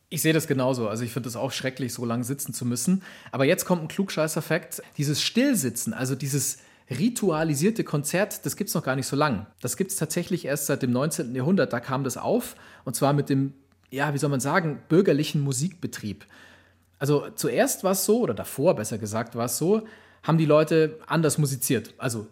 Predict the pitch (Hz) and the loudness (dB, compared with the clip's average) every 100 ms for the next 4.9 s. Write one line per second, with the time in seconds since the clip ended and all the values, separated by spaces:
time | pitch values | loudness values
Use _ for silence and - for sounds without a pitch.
0 | - 143 131 - 185 180 170 160 156 - | -6 -2 0 2 2 2 2 2 0 -2
1 | 120 117 113 120 185 185 180 170 139 135 | -2 0 -2 -2 -2 2 2 2 -2 2
2 | 160 285 - 185 196 170 151 151 156 - | 4 4 2 2 2 0 0 2 0 2
3 | 202 196 160 147 - 107 101 90 - - | 2 2 0 0 -4 -6 -6 -10 -12 -20
4 | - _ _ _ 127 - 98 202 320 | -20 _ _ _ -12 -4 2 2 0